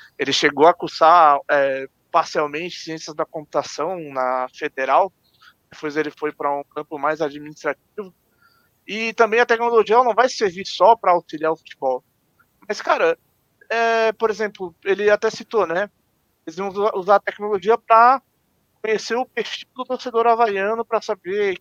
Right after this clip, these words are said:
qual tipo de plano de associação, qual tipo de benefício de um match day, match day, né?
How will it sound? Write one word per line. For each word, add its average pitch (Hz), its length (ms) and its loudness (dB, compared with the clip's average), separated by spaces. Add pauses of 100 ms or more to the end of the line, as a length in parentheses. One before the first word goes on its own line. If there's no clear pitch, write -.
(140)
qual 202 200 4
tipo 196 280 -18
de 175 260 -10
plano 175 380 -4
de 165 120 -6
associação, 165 920 -6 (320)
qual 160 180 0
tipo 190 240 -12
de 170 140 -6
benefício 170 640 -8
de 147 180 -14
um 160 140 -10
match 165 340 -8
day, 170 220 -6 (160)
match 170 320 -12 (100)
day, 202 220 -4 (260)
né? 156 120 -8